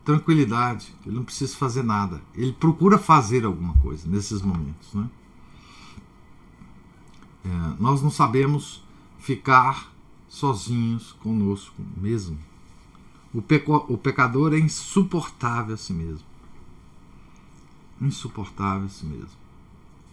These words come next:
Certo? E tu-, tudo isso é efeito do distanciamento da graça de Deus, né?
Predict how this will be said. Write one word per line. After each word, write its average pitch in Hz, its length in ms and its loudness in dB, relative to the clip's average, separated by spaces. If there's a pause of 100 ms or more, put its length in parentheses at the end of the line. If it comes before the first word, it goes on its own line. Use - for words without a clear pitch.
(1080)
Certo? 104 320 -8
E 104 40 -10
tu-, 127 340 -6
tudo 170 240 0
isso 165 220 2
é 156 120 2
efeito 147 560 0 (1700)
do 113 520 -2
distanciamento 143 920 0
da 139 140 0
graça 117 540 0
de 104 120 -10
Deus, 90 500 -6
né? 120 180 -6